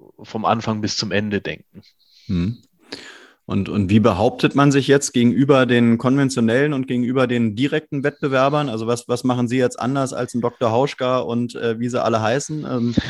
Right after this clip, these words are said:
Speaker 2: wie kriegt man da so seine Daseinsberechtigung hin?
Speaker 1: Die Daseinsberechtigung funktioniert zunehmend dadurch, dass die Produkte natürlich eine etwas andere Optik haben, weil es eine etwas andere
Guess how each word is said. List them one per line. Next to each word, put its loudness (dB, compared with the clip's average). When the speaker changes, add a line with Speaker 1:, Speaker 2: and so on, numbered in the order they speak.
Speaker 2:
wie -14
kriegt 0
man 4
da 6
so 4
seine 6
Daseinsberechtigung 2
hin? -2
Speaker 1:
Die 2
Daseinsberechtigung 2
funktioniert -2
zunehmend -2
dadurch, 2
dass -6
die -6
Produkte -4
natürlich -2
eine -6
etwas -4
andere -4
Optik -2
haben, 2
weil 0
es -10
eine -4
etwas -6
andere -4